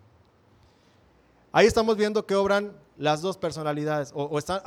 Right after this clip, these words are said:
o está obrando las dos obras, las obras de la carne y las obras del Espíritu.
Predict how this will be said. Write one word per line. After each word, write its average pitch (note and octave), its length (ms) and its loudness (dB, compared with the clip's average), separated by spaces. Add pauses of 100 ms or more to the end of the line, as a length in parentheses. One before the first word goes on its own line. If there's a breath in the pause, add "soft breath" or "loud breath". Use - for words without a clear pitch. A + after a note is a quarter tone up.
o E3+ 100 -4
está D3+ 180 -6
obrando F#3+ 440 -2
las D3+ 260 -4
dos F3+ 240 -6
obras, C#3+ 500 -8 (300)
las C#3 200 -6
obras F#3+ 180 -4
de F3 80 -4
la D3+ 160 -4
carne F3+ 400 -4 (640)
y C3+ 80 -6
las C3+ 180 -4
obras E3+ 220 -4
del D#3+ 80 -8
Espíritu. D3+ 500 -8